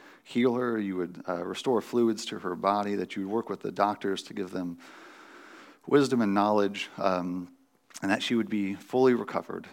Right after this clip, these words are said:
and quickly, Lord. We pray that you would pour out your Spirit on her,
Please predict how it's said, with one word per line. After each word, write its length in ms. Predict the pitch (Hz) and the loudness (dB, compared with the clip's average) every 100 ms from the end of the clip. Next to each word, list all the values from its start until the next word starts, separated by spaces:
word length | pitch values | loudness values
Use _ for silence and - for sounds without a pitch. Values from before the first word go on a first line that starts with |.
| - - | -18 -10
and 160 | 92 | -10
quickly, 320 | - 127 - 95 | -4 -6 -4 -8
Lord. 240 | 90 87 | -6 -8
We 80 | 92 | -8
pray 180 | - 101 | -4 -4
that 220 | 95 - | -4 -6
you 80 | 98 | -8
would 180 | 92 | -8
pour 200 | - 117 | -4 0
out 120 | 113 110 | 0 -2
your 120 | 104 | -8
Spirit 340 | - - 98 | -6 -6 -4
on 140 | 98 95 | -4 -4
her, 340 | 98 95 95 | -6 -6 -8